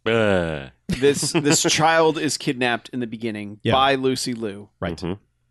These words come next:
Speaker 2: Uh, it's Talisa Soto's kid.
Speaker 3: Mm-hmm.
Speaker 2: The husband has, like, take, basically has taken the kid away, like, ten seconds after she got him at the airport or whatever.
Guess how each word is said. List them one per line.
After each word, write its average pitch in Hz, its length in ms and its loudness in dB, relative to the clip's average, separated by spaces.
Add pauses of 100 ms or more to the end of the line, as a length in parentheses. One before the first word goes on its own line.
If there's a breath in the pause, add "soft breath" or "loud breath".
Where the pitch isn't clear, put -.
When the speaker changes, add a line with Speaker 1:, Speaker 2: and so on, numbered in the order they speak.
(260)
Speaker 2:
Uh, 110 180 -2
it's - 160 -10
Talisa 147 400 -2
Soto's 117 640 0
kid. 95 320 -8 (120)
Speaker 3:
Mm-hmm. 139 280 0 (840)
Speaker 2:
The 120 120 -2
husband 139 500 0
has, 110 360 -6
like, 110 300 -8 (1400)
take, 151 380 -4
basically 180 460 2 (120)
has 127 140 -4
taken 185 260 2
the 156 60 -2
kid 151 140 0
away, 127 300 4
like, 113 240 -8 (220)
ten 151 240 -6
seconds 123 380 -2
after 113 280 0
she 120 160 -6
got 104 220 0
him 101 220 -10
at 104 140 -12
the 101 100 -12
airport 101 380 -12
or - 20 -20
whatever. 98 480 -16